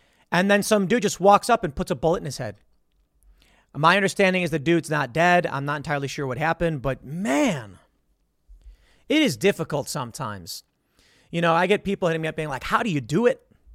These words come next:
And I'm, and some people are just like, you know, "It's not even hard. What do you," you know? But some people hit me up saying, "How do you do it?" And I'll tell you, man, seeing this stuff every day, it gives me two feelings.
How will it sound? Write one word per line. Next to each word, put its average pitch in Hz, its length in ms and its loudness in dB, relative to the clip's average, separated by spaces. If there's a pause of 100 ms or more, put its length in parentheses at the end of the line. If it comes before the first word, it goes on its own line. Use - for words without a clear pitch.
(400)
And 143 120 -8
I'm, 147 200 -6
and 127 100 -10
some 233 180 0
people 135 300 -2
are 127 160 -2
just 135 240 -8
like, 123 520 -4
you 147 100 -8
know, 120 100 -6
"It's - 160 -14 (580)
not 135 140 -4
even 147 160 -4
hard. 180 320 2
What 127 80 -6
do 135 60 -6
you," 147 140 -6
you 127 120 -10
know? 127 180 -14 (280)
But 165 100 -4
some 254 160 4
people 226 160 0
hit 220 60 0
me 202 60 -2
up 160 60 -8
saying, 170 140 -2
"How 165 80 0
do 160 60 -2
you 151 40 -4
do 143 120 -2
it?" 160 60 2
And 156 60 0
I'll 185 80 0
tell 202 160 0
you, 170 120 -4
man, 139 260 -8 (260)
seeing 247 320 0
this 240 120 -2
stuff 196 220 2
every 156 260 0
day, 123 260 -6 (440)
it - 120 -10
gives 180 160 4
me 170 80 0
two 208 240 0
feelings. 135 580 -2